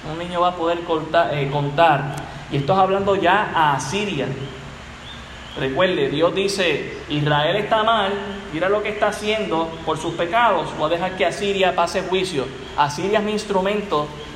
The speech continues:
no te pongas altivo, se pone altivo, pues para ti viene juicio también, a este punto.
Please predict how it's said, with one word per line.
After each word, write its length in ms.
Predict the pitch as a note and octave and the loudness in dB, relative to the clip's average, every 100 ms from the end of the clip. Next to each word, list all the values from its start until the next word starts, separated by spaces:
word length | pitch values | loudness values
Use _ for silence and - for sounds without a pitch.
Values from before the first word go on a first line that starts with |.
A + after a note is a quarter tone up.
| - - - - | -16 -16 -16 -8
no 80 | C#3+ | -4
te 120 | F#3 | -2
pongas 300 | G3+ G#3 G3 | 0 2 4
altivo, 520 | F#3+ F#3+ G#3+ F3+ D3+ | 2 0 0 2 0
se 160 | C#3+ C#3 | 0 -4
pone 240 | D#3+ F3+ | -2 0
altivo, 460 | G3+ G3 A3 F3 C3+ - - - | -2 -2 0 0 0 -6 -10 -6
pues 120 | C#3 | -2
para 240 | D3 C#3 | 0 0
ti 120 | C#3 | 0
viene 240 | D#3 E3+ D#3 | -2 -2 -2
juicio 280 | D#3 D#3 D3+ | -4 -4 -2
también, 380 | C#3+ C3+ B2 - - C#3+ | -2 -2 -6 -8 -6 0
a 160 | D3 | 0
este 240 | D#3+ D3+ E3 | 0 0 -2
punto. 400 | C#3 B2+ B2 | -2 -4 -4